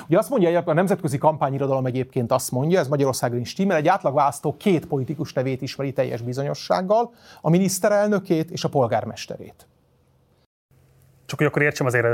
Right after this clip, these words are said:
Speaker 2: azt mondod, hogy az az öt százalék pontos, kb. öt százalék pontos differencia, ami ott látható a tizennyolcas és a huszonkettes
Speaker 1: Az jelentkezett
Speaker 2: közellenzéki
Speaker 1: az egyéni körzetekben
Speaker 2: Csak
Speaker 1: is.
Speaker 2: ugye ez még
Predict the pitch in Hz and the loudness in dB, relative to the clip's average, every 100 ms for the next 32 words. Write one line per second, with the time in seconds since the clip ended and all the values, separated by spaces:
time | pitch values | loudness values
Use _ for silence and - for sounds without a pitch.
0 | 123 156 156 160 139 143 - 139 127 123 | 2 0 0 0 2 0 0 -2 0 0
1 | 156 - - 135 131 123 - 135 127 123 | -4 -2 0 0 2 0 0 -2 0 -2
2 | - - 139 131 135 - 123 123 117 - | -2 0 0 2 -2 2 0 2 -2 0
3 | 120 120 107 127 143 117 113 - 117 113 | -2 -2 -4 -2 0 0 -2 -4 0 2
4 | 135 - - - _ - 123 123 123 120 | 2 -4 -20 -20 _ 0 0 0 -2 -2
5 | 127 - 127 139 135 - 127 - 127 117 | -4 -4 0 2 2 2 -4 0 0 0
6 | 139 131 123 117 120 - 123 135 120 117 | 0 -2 -2 -4 -6 -4 -2 -2 -2 -2
7 | 120 - 127 127 135 117 151 156 139 123 | 0 0 2 2 2 2 2 0 0 0
8 | 135 123 113 113 123 113 113 - 113 117 | 0 -2 -4 -4 -4 -4 -6 -10 -10 -4
9 | 123 147 147 - 135 165 175 | -2 2 0 2 0 0 -4